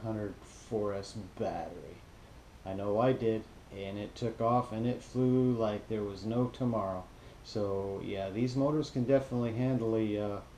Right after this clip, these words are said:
uh, fifteen hundred milliamp, uh, four S battery with no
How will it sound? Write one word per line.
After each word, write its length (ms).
uh, 240
fifteen 440
hundred 280
milliamp, 460
uh, 260
four 360
S 140
battery 480
with 300
no 320